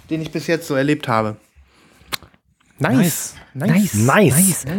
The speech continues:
Speaker 2: Nice. Nice. Nice.
Speaker 1: Äh, wird nochmal verlinkt und, ähm, ich glaube, dass die Schallplatte kann man noch kaufen, liebe Freunde. Wer jetzt hier das Unboxing genossen hat,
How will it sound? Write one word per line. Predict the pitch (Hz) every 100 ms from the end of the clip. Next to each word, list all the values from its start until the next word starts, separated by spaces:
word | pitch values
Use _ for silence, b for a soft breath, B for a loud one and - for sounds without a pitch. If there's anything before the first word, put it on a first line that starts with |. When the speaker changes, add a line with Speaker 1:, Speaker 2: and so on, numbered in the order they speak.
| 196
Speaker 2:
Nice. |
Nice. | 151 240 226 - - - - 131 180 175 - - -
Nice. | 165 -
Speaker 1:
Äh, | 185 180
wird | 202
nochmal | 226 220
verlinkt | 175 156 269 -
und, | 202 202
ähm, | 180 185 180
ich |
glaube, | - 160 190
dass | 190 -
die | 190
Schallplatte | - 165 190 180
kann | - 139
man | 151
noch | 180
kaufen, | - 233 214 120
liebe | 110 110
Freunde. | - 110 113 113
Wer | 127
jetzt | 151 165
hier | - 165 160 156
das | 143
Unboxing | 156 170 165 165
genossen | 147 135 147 165 180
hat, | 214 -